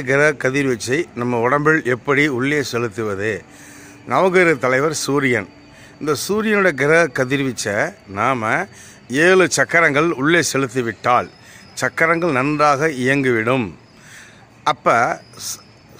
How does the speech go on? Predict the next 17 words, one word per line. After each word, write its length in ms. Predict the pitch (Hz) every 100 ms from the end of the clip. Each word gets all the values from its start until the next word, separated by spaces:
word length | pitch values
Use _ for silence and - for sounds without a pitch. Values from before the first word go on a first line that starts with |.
| - - - -
சூரிய 380 | 190 202 202 196
கதிர்வீச்சு 420 | 175 175 170 -
மூலம் 300 | 156 156 165 143
வாழ 120 | 147
முடியுமா? 440 | 143 127 123 117 131
நிச்சயமாக 540 | 135 147 - 196 196 180
முடியும். 380 | 156 127 113 95 - - - - - - -
சா-, 360 | 139 147 143
அதாவது 420 | 131 156 170 160 139 - - - - - - - - - - - - - -
சாப்பாடு 420 | 143 160 180 160
சாப்பிடாமல் 580 | 139 120 120 110 113 185 - -
சூரிய 400 | - 170 190 180
கிரக 300 | 135 143 147 120
கதிர்வீச்சை 580 | 131 143 139 - 143 127 - - - 131
மூலியமாக 640 | 156 160 135 120 123 143
நாம் 260 | 123 127 127 - - - -
சாப்பாடு 440 | - 135 151 170